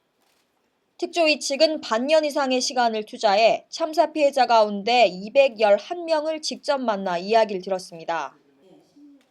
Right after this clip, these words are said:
피해자들의 거주 지역과 특성 등을 고려해 단원고 희생학생 유가족,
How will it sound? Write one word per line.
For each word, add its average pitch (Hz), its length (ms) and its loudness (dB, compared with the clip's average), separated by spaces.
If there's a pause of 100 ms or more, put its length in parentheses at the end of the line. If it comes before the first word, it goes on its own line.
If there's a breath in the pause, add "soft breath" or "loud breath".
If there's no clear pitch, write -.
(540)
피해자들의 277 680 4
거주 233 340 -4
지역과 269 540 4
특성 339 400 -2
등을 254 240 -2
고려해 185 680 -2 (440)
단원고 247 600 0
희생학생 302 840 -4
유가족, 190 480 -2